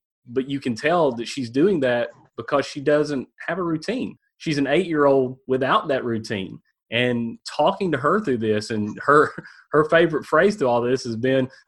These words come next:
"This stupid virus," because she wants to go do something, and, "Well, we can't do that right now." "Well, this stupid virus."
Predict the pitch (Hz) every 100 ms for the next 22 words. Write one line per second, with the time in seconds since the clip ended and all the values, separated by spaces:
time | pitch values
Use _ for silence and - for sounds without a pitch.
0 | - 151 - - 123 147 143 151 196 98
1 | 95 - _ _ _ - 131 143 143 139
2 | - 160 147 143 147 151 156 165 214 135
3 | 113 117 110 110 107 113 113 110 147 135
4 | 185 156 110 113 110 117 95 95 110 135
5 | - - 104 139 160 202 156 98 -